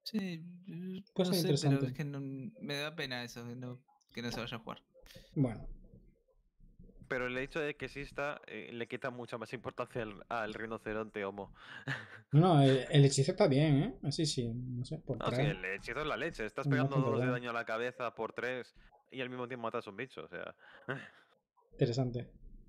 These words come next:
Speaker 1: La gente va a decir también power creep, pero yo no considero power creep para cuando,
Speaker 2: Es que hace
Speaker 1: cuando
Speaker 2: mucho
Speaker 1: una
Speaker 2: tiempo.
Speaker 1: carta ya no está, ¿sabes? Cuando una
Speaker 3: Ya.
Speaker 1: carta ya no está.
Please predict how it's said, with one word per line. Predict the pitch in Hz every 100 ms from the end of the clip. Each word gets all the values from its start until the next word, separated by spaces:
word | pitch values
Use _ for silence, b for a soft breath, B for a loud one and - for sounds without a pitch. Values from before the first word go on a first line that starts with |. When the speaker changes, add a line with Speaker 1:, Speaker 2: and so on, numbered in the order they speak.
| - - - -
Speaker 1:
La | 113
gente | 123 139 143
va |
a | 139
decir | 127 127
también | 131 131 127
power | 127 127 123
creep, | 135 135 _
pero | - 107 107 - _ - -
yo | 135
no | 123 120
considero | 123 113 117 113
power | 117 117 117
creep | 123 143 - - - - _ _ _ _ _ _ _ _ _ _ - - - - - _
para | 123 117 110 107 110
cuando, | 120 117 113 107 101 98 - _ - _
Speaker 2:
Es | -
que | 143
hace | 147
Speaker 1:
cuando | 117
Speaker 2:
mucho | 120
Speaker 1:
una | 120
Speaker 2:
tiempo. | 120
Speaker 1:
carta | 131
ya | 131
no | 107
está, | - 113 _
¿sabes? | - 104 113 - _
Cuando | - 95 110
una | 113
Speaker 3:
Ya. | 107
Speaker 1:
carta | 117
ya | -
no | 76
está. | -